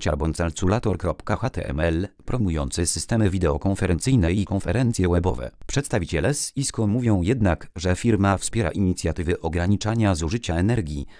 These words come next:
ale za pośrednictwem niezależnych organizacji, takich jak I T U, M T I, A T S lub The Green Grid.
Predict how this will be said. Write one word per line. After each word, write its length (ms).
ale 200
za 120
pośrednictwem 840
niezależnych 600
organizacji, 800
takich 300
jak 200
I 120
T 120
U, 180
M 260
T 100
I, 120
A 100
T 140
S 240
lub 160
The 100
Green 300
Grid. 280